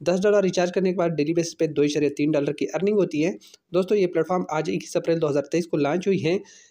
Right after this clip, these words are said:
किसी के लिए भी ये फाइनेंशियल एडवाइस नहीं है कि आप लोग इसमें रिचार्ज करें, मैं किसी को भी मशवरा नहीं दे रहा हूँ।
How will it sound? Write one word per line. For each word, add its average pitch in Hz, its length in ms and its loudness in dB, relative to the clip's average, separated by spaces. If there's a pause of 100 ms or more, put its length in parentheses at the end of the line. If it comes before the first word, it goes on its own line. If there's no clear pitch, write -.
(200)
किसी 196 200 -2
के 220 100 -2
लिए 214 120 2
भी 196 100 0
ये 196 100 2
फाइनेंशियल 175 520 0
एडवाइस 160 400 0
नहीं 180 160 2
है 170 80 2
कि 165 120 -2
आप 147 280 -4
लोग 156 140 2
इसमें 156 200 0
रिचार्ज 139 380 -2
करें, 160 200 0
मैं 151 160 0
किसी 139 220 -4
को 135 140 -2
भी 139 100 -2
मशवरा 131 340 -2
नहीं 123 200 -2
दे 110 160 0
रहा 110 100 0
हूँ। 113 100 -10